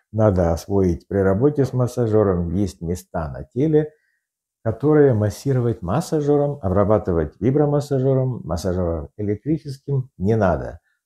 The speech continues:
Они совершенно для этого не годятся. То есть это места, где кость не прикрыта мышцами. Точно так же это места, например, косточка,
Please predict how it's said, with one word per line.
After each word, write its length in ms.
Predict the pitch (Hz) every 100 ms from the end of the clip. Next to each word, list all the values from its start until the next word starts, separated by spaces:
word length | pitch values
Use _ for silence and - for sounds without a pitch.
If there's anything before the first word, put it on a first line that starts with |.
| _
Они 440 | - 90 139 165 -
совершенно 480 | - 107 104 120 104
для 160 | 82 85
этого 260 | 110 117
не 160 | 104 101
годятся. 540 | 85 76 62 - - _ -
То 80 |
есть 180 | 104 95
это 160 | 92 82
места, 460 | 87 90 - 170
где 480 | 160 101 98 117 123 - _ _ _
кость 500 | 98 135 - _ _ _ _ _
не 240 | 92 110
прикрыта 540 | 135 110 90 104 - 95
мышцами. 580 | 87 82 - - - _ _
Точно 280 | 104 - 95
так 240 | 123 160
же 100 | 139
это 240 | 127 104 87
места, 340 | 87 87 131
например, 580 | 123 101 90 95 85 73
косточка, 680 | - 160 - 143 - 143